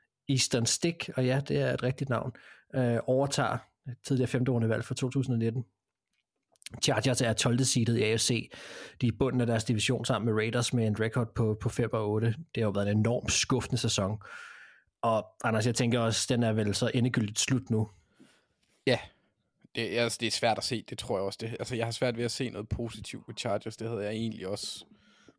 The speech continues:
Speaker 2: måske haft, selvom Justin Herbert spillede, for det fungerer bare ikke, og han har ikke rigtig nogen våben.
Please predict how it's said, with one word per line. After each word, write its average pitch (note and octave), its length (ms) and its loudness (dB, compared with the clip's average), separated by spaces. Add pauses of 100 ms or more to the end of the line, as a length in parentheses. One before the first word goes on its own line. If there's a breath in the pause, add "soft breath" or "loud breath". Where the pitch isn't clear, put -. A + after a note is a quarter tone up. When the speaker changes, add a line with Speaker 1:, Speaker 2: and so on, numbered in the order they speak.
Speaker 2:
måske A2 400 -4
haft, A2 260 -4
selvom G2+ 340 -6
Justin G#2+ 300 -10
Herbert A2 320 -6
spillede, A2+ 340 -6
for - 140 -14
det G2 120 -12
fungerer G2 440 -10 (100)
bare A#1 160 -8
ikke, F#2+ 120 -10
og G2+ 40 -12
han A#2 120 -10
har B2 120 -6
ikke A#2+ 140 -4
rigtig A#2 180 -6
nogen A2 240 -6
våben. A#2+ 340 -6